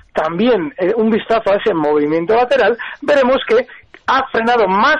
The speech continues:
caídas justo en los cuarenta y ocho dólares. Ese sería el soporte que nos comentaba José a la hora de intentar unos largos en el crudo. Pero hay que tener en cuenta algo muy importante. Si el, el petróleo superase durante estas semanas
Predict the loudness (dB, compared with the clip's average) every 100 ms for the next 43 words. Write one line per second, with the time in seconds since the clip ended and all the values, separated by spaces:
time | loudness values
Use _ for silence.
0 | -2 0 2 2 0 0 -2 -2 0 2
1 | 2 0 -8 -20 _ 0 2 2 2 0
2 | 2 2 0 0 -4 -6 -6 0 2 2
3 | 0 0 -2 0 0 2 0 -2 -2 2
4 | 2 0 -2 -2 -4 -6 -6 -2 0 0
5 | -2 -4 -4 -6 -14 -12 -8 -2 0 2
6 | 2 2 2 0 -2 0 0 0 -2 -2
7 | 0 0 0 2 0 -2 -12 -20 _ -2
8 | 0 0 2 2 2 2 0 -2 -8 -4
9 | -2 0 0 0 0 0 0 0 0 0
10 | 0 0 0 -2 -2 -4 -6 -12 -12 -20
11 | -20 -20 -4 0 2 2 2 2 2 0
12 | 2 2 2 0 -2 -6 -4 0 0 0
13 | 0 -4 0 0 0 -2 -2 -2 -2 -2
14 | 0